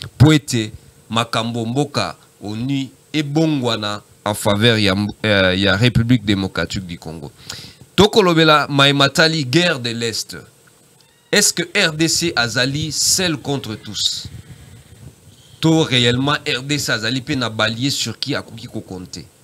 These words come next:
Na tournure oyo makambo ezwami, est-ce que R D C azali na balier au sein ya communauté internationale?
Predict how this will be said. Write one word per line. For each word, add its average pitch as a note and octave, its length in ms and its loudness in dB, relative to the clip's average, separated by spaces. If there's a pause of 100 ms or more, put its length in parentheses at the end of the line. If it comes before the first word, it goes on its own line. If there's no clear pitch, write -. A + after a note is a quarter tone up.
(840)
Na D3+ 140 4
tournure F3+ 640 -2
oyo F#3 180 4
makambo B2+ 500 0
ezwami, B2 680 0 (680)
est-ce G#3 240 2
que E3 140 -2 (120)
R F3+ 200 0
D E3 160 0
C E3 180 2
azali C3 380 0
na B2+ 140 2
balier A2+ 640 0
au E3 160 2
sein G3+ 240 2
ya D#3 120 4
communauté B2 580 -2
internationale? F#2 680 -10